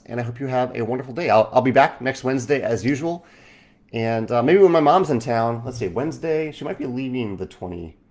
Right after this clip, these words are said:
Yeah, unfortunately, my, my mom I don't know, she might be able to v-, join me for the, the video on the twenty-eighth, which would be really cool if she was able to do that. But, uh, we'll see in, in two weeks when, when my mom is here if,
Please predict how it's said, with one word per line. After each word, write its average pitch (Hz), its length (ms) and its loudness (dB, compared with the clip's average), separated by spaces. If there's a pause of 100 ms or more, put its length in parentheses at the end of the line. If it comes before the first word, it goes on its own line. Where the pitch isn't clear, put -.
(140)
Yeah, 110 380 2
unfortunately, 151 380 -4
my, 117 220 0 (200)
my 123 80 -2
mom 170 400 2 (1000)
I - 40 0
don't 202 100 6
know, 135 80 6
she 180 180 2
might 151 300 4
be - 60 -12
able 196 120 0
to 170 80 0
v-, 117 280 -6
join 135 280 2
me 92 140 -2
for 113 180 -4
the, 101 160 -4
the 92 140 -6
video 110 240 -2
on 101 100 -6
the 92 80 -6
twenty-eighth, 92 440 -10
which 95 140 -12
would 95 180 -12
be 95 120 -8
really 104 260 -4
cool 90 300 -8
if - 80 -18
she - 140 -10
was 87 160 -8
able 85 140 -8
to 82 60 -12
do 87 120 -8
that. - 320 -12
But, 87 160 -8
uh, 87 240 -6 (580)
we'll 92 120 -4
see 85 320 -6 (100)
in, 98 140 -8
in 92 120 -6
two - 160 -6
weeks 92 200 -4
when, 92 160 -4
when 95 160 -6
my 90 80 -6
mom 85 180 -6
is 82 100 -14
here 87 120 -8
if, - 100 -16